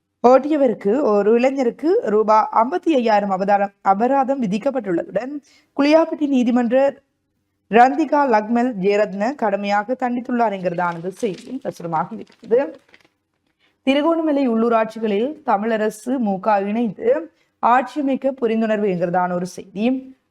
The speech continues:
அம்பாறை ஒருங்கிணைப்பு கூட்டம் நடைபெற்றது என்கிறதான ஒரு செய்தியும் பிரசுரமாக இருக்கிறது. காணாமல் ஆக்கப்பட்டோரின் உறவுகள் திருக்கோவிலில் கவனவீர்ப்பு ஆரா-, ஆர்ப்பாட்டம் என்கிறதான படத்துடன் கூடிய ஒரு செய்தி.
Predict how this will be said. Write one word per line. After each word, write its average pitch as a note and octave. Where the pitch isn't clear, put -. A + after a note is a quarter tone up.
அம்பாறை C#4
ஒருங்கிணைப்பு A3+
கூட்டம் G#3+
நடைபெற்றது G3+
என்கிறதான F3+
ஒரு F#3
செய்தியும் A3
பிரசுரமாக F3
இருக்கிறது. F#3
காணாமல் D4
ஆக்கப்பட்டோரின் A#3+
உறவுகள் G3+
திருக்கோவிலில் A#3
கவனவீர்ப்பு F#3+
ஆரா-, A3+
ஆர்ப்பாட்டம் B3+
என்கிறதான F3
படத்துடன் E3+
கூடிய E3+
ஒரு F#3+
செய்தி. B3+